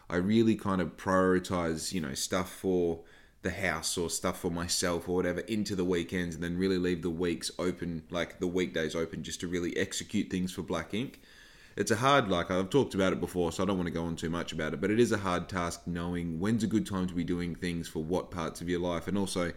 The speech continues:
how to prioritize or justify these decisions that you make. And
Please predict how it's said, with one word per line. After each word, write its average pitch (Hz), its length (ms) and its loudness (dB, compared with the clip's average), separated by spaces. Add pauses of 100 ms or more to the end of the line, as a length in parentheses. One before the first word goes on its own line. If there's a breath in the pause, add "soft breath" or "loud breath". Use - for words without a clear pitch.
(360 loud breath)
how 107 140 2
to 104 100 4
prioritize 92 720 2
or 78 120 -2
justify 92 640 0
these 82 320 0
decisions 95 540 2
that 85 100 2
you 85 120 -2
make. 92 320 0
And 85 160 -4